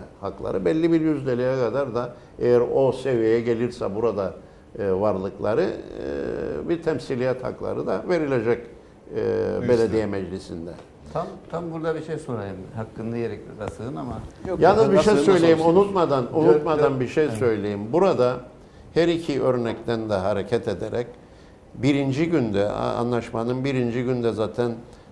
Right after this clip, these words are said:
Speaker 1: büyük oranda biraz önce konuştuğumuz çerçevede tazminatlarla çözülecek bu iş dediğimiz bağlamda Kıbrıslı Türklerin, e, Rumlar tabii çok hoşlarına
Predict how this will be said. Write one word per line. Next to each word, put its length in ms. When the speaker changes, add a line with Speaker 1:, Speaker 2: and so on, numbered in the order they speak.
Speaker 1:
büyük 260
oranda 420
biraz 200
önce 200
konuştuğumuz 720
çerçevede 560
tazminatlarla 840
çözülecek 520
bu 120
iş 160
dediğimiz 460
bağlamda 800
Kıbrıslı 520
Türklerin, 500
e, 420
Rumlar 520
tabii 260
çok 160
hoşlarına 440